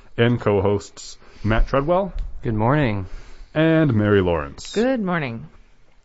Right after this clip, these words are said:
Speaker 1: Because we are live, that also means you can give us a ring, a ding ding, at five eight five, two one nine, eight eight eight nine. Again, that's five eight five, two one nine,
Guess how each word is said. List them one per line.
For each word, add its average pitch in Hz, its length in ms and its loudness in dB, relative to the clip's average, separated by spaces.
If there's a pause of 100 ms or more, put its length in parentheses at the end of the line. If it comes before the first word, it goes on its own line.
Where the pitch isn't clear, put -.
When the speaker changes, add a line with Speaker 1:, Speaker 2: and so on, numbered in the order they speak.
(120)
Speaker 1:
Because 170 360 2
we 170 120 6
are 131 80 6
live, 127 380 2
that 113 140 2
also 127 260 2
means 123 300 4
you 131 100 0
can 127 120 2
give 123 180 4
us 127 260 2
a 107 100 2
ring, 135 520 4 (260)
a 98 80 -4
ding 113 280 4
ding, 110 340 4
at 101 140 -6
five 123 300 4
eight 127 140 2
five, 113 540 0 (300)
two 131 200 2
one 123 300 6
nine, 95 520 0 (300)
eight 107 180 2
eight 107 300 2
eight 98 240 0
nine. 131 360 4
Again, 110 240 2
that's 107 220 -2
five 95 260 2
eight 98 160 0
five, 87 440 0 (300)
two 113 180 4
one 107 240 2
nine, 87 480 -2